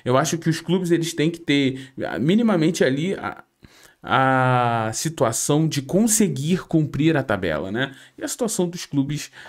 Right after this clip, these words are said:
é, gaúchos, não tô nem com cabeça pra isso, né, gente? A gente tem lá muitos desabrigados, muitos desaparecidos e tá muito difícil. Eu acho que também é, é um, é uma boa atitude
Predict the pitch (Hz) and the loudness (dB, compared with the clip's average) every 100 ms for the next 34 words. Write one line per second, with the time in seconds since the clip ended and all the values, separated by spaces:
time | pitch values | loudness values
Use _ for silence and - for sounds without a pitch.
0 | - 95 104 95 110 151 143 - 339 226 | -14 -8 -6 -4 -2 0 0 0 -4 0
1 | 240 180 262 269 320 170 143 190 202 247 | 2 2 0 0 0 2 2 0 0 0
2 | 123 - 107 98 92 67 - 87 98 107 | 0 0 -2 0 -4 -6 -8 -6 -6 -6
3 | 131 120 104 - - - 101 123 117 127 | -4 -4 -6 -12 -10 -2 -2 -2 -2 -2
4 | 156 160 135 131 120 127 - 104 123 113 | 0 -2 -4 -4 -4 -6 -2 2 2 -2
5 | - - 110 123 156 151 135 131 117 110 | -8 -16 -4 0 0 -2 -2 -2 -2 -4
6 | - - 117 143 127 - - - - 135 | -4 -4 -2 -2 -6 -12 -18 -20 -10 -8
7 | 156 135 127 113 131 - 120 120 127 135 | -4 0 0 0 -6 -8 -2 -2 -2 -4
8 | 131 131 113 120 120 - - 139 151 156 | -6 -2 -2 -2 -6 -12 -8 -2 0 0
9 | - - 131 131 135 123 104 - - 98 | -2 0 0 2 2 0 -2 -4 -6 -6
10 | - 104 120 - - _ _ - - - | -6 -6 -6 -8 -18 _ _ -20 -20 -10
11 | 120 127 123 156 160 - - - 131 127 | -2 0 2 2 2 -2 -8 -4 0 0
12 | 107 87 | 0 -6